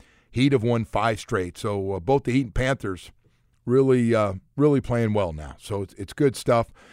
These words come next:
Uh, and then the news for a bye week. I, I can't say it enough that the Dolphins got all this great news on a bye. This is one of the best bye weeks we've ever had. First of all, you, you know, it helps that you have a good team. So you're, you're sitting there at six and three record.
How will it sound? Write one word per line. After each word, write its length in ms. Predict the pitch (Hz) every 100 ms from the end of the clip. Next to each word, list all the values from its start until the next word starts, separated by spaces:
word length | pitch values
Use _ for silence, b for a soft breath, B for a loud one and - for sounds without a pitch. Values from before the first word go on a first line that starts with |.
| b b b
Uh, 380 | - 143 139 127 -
and 160 | 151 156
then 300 | 190 185 175 _ _ _
the 160 | 131 147
news 640 | 147 160 147 127 - - _ _
for 180 | - 139
a 60 | 117
bye 260 | 131 127
week. 380 | 117 107 98 - _
I, 140 | 120 -
I 100 | 151
can't 380 | - - 202 180
say 240 | - 175 147
it 60 |
enough 480 | 120 117 107 - - _ _ _ -
that 140 | 139 139
the 100 | 131
Dolphins 460 | 135 135 127 117
got 180 | - 120
all 140 | 113 110
this 200 | 101 -
great 260 | 117 110
news 340 | 104 101 92 - _
on 120 | 107
a 60 | 98
bye. 160 | 110
This 140 | 110 262
is 60 |
one 140 | 277 254
of 60 |
the 60 | 202
best 160 | 214 170
bye 200 | 196 190
weeks 280 | 151 143 139
we've 160 | 135
ever 200 | 151 135
had. 200 | 156 123
First 200 | 175 170
of 60 | 127
all, 80 | 120
you, 160 | 113 - -
you 120 | 143
know, 140 | 117
it 80 | 110
helps 280 | 131 127 -
that 140 | 107 -
you 120 | 113
have 160 | 120 113
a 40 |
good 260 | 98 117 90
team. 400 | 135 139 98 120 _ _ _ _ -
So 160 | 127
you're, 340 | 117 110 104 -
you're 180 | 123 110
sitting 340 | - 151 147
there 160 | 123 120
at 80 | 101
six 300 | 175 156 131
and 140 | 110
three 200 | 143 147
record. 440 | 113 104 - 135